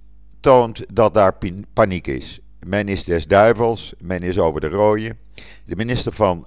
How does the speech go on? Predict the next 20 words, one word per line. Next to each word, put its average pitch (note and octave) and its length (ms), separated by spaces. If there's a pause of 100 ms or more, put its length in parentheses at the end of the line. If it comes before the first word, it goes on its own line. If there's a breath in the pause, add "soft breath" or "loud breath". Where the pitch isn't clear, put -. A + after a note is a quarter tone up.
Politie A2+ 480
en F2 100
Veiligheid, F2+ 720 (160)
eh, E2+ 260 (160)
Amir F#2+ 420
Ohana, F#2 640 (480 soft breath)
een G2+ 100
trouwe G2+ 320
volgeling E2+ 580
van F#2+ 120
Netanyahu, D#2+ 720
heeft G#2 320
inmiddels F#2 320
gezegd E2 460 (380 soft breath)
dat - 160
hij G2+ 260
het - 320 (460)
allang A2+ 460
afgesloten G#2 720
onderzoek F#2+ 580